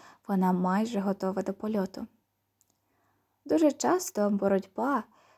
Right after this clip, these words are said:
це те, що нам приносить в житті користь.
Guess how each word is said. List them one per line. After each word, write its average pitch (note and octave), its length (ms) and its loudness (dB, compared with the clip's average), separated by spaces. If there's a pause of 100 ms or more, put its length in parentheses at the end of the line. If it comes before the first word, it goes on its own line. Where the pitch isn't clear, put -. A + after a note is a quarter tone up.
(140)
це G3+ 220 -2
те, C#4 280 -4
що G3+ 220 -4
нам G3+ 180 2
приносить G3+ 520 0
в - 60 -12
житті A3 640 -2 (100)
користь. G3 680 -2